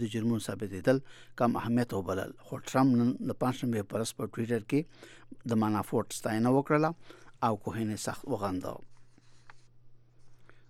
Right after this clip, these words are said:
د سعودي عربستان ولیعهد او د دفاع وزیر شاهزاده محمد بن سلمان په ریاض کې د پاکستان د پوځ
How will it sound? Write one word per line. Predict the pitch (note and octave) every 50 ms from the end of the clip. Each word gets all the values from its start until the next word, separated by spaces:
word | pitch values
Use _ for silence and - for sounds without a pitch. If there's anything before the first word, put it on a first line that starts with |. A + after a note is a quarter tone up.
| - - G#2 A2
د | G2+ F#2 -
سعودي | A#2+ A2 G#2 G#2+ A#2 A2
عربستان | G#2 G#2+ G#2 G2+ G#2+ G2 - - G#2+ G#2+ A2 G#2+
ولیعهد | G2 G2+ G2+ G#2 B2+ D3 D#3+ D#3 - -
او | C#3 B2
د | B2 G#2+ G#2
دفاع | G2+ - - C3 A#2+ A2
وزیر | G#2+ G2+ G2+ B2+ D3 C#3 - -
شاهزاده | B2+ A2 G#2 G2 G#2+ G2+ G#2 B2 C#3 B2 A2+
محمد | G#2 - G2 G#2+ A#2 A2 G2+ G#2
بن | G#2 G#2 G2
سلمان | - G#2+ G2+ G2+ G#2+ A#2 C#3 D#3+ F3 - - - - - - - -
په | - C3 A#2+
ریاض | A#2+ B2+ D3 C#3+ - - -
کې | C3 A2 G2+
د | G2 -
پاکستان | - G#2+ - - G#2 - - A#2 A2 A2 G2+ G#2
د | G#2 - -
پوځ | A#2+ A2+